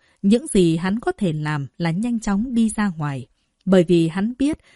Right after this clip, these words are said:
những người ở trong tối sẽ không buông tha cơ hội vô cùng tốt để nhằm vào hắn này. A Mục đột nhiên nhìn về phía Diệp Linh.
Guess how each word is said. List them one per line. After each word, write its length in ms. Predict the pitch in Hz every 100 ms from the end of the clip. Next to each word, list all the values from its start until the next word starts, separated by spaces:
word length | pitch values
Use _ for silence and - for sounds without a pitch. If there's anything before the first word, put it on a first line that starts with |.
| _ -
những 280 | 226 302
người 220 | 233 196 180
ở 200 | 180 160
trong 240 | 233 214
tối 380 | - 190 190 302 -
sẽ 100 | 269
không 280 | 240 214
buông 200 | 196 208 190
tha 260 | - 190 185
cơ 160 | - 240
hội 200 | 175 160 -
vô 120 | 262
cùng 260 | 254 185 151 -
tốt 180 | 262 311 _
để 240 | 196 185 156
nhằm 260 | 160 160
vào 180 | 147 139
hắn 240 | - 175 240
này. 260 | 185 151 131 _ _ _ _
A 120 | - 226
Mục 240 | 185 -
đột 240 | 170 160
nhiên 280 | 185 214 214
nhìn 220 | 175 165
về 180 | 151 147 -
phía 200 | 185 180 320
Diệp 140 | 156 -
Linh. 260 | 165 190